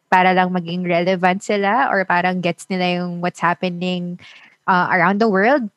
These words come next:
And I think meron din tayong term for that, no? Kung sino yung mga up to date with what's relevant and what's, uh, happening globally or locally or kung saan man. And that is the, the woke generation or being woke.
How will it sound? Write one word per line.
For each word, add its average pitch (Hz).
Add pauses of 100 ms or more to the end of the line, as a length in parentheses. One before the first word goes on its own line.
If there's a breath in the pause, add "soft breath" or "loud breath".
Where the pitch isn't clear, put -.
(380)
And 214
I 220
think 240
meron 214
din 208
tayong 185
term 196
for 185
that, 180
no? 165
Kung 196
sino 175
yung 170
mga 160
up 196
to 196
date 170
with 180
what's 170
relevant 170
and 170
what's, - (320 soft breath)
uh, 175
happening 208
globally 196
or 196
locally 185
or 196
kung 190
saan 170
man. 196
And 190
that 185
is 185
the, 175 (160)
the 208
woke 214
generation 180
or 170
being 175
woke. 156